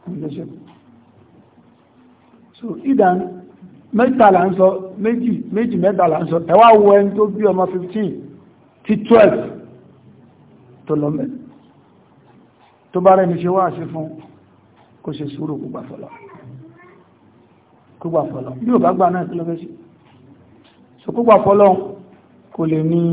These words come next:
ẹ̀san. So, ìdá ni, gbogbo àwọn àhàdíìsì báyìí, ó ń bẹ tasliyatan lil mu'minin, láti lè jẹ́ kí ó bomi tútù sẹ́mi ẹni tó bá jẹ́ mùmìnì.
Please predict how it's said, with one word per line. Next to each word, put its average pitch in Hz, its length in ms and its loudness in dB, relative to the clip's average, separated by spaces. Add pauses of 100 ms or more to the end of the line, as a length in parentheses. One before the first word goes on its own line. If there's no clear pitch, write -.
(280)
ẹ̀san. 127 340 -10 (720)
So, - 60 -10
ìdá 196 360 6
ni, 185 100 0 (640)
gbogbo 190 200 -2
àwọn 190 200 6
àhàdíìsì 175 500 -2
báyìí, 165 320 2 (760)
ó 185 140 2
ń 185 140 0
bẹ 170 120 4 (200)
tasliyatan 190 920 0 (540)
lil 151 220 -6
mu'minin, 156 500 -6 (800)
láti 196 320 4
lè 175 160 0
jẹ́ 185 280 0
kí 190 160 -6 (840)
ó 185 120 4
bomi 170 400 -2
tútù 123 320 -6 (760)
sẹ́mi 180 340 0 (800)
ẹni 151 140 -6
tó 165 80 -8
bá 170 140 0
jẹ́ 170 180 -2
mùmìnì. 123 480 -4